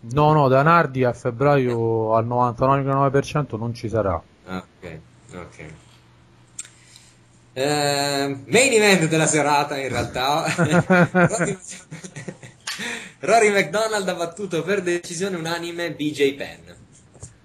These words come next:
Speaker 1: B J Penn che, porca miseria, appena le cose si mettono male,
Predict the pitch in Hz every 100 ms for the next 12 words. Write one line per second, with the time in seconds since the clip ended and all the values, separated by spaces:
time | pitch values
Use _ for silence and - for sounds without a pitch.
0 | _ _ _ 170 185 165 180 233 139 107
1 | 104 120 117 - 127 139 170 123 101 98
2 | 95 - 185 170 165 160 156 147 143 139
3 | 143 160 151 147 147 151 - 165 180 135
4 | 107 104 110